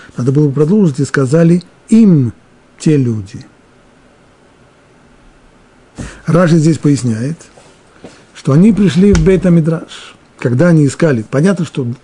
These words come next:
должны они были обратиться к Моше, а не к Аарону. Моше,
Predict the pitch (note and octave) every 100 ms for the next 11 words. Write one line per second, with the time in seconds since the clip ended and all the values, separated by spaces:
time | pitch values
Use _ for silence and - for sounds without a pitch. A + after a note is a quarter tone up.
0 | _ B2 A2+ A#2 E3+ D#3 C3+ C3+ C#3 C3
1 | A#2+ C3+ C3+ A#2+ A#2+ A#2+ - - - -
2 | _ _ _ _ _ _ _ B2+ A2 G#2+
3 | A2 G2+ G#2+ A#2 _ _ _ _ _ _
4 | _ _ _ A2+ A2+ D3 C#3+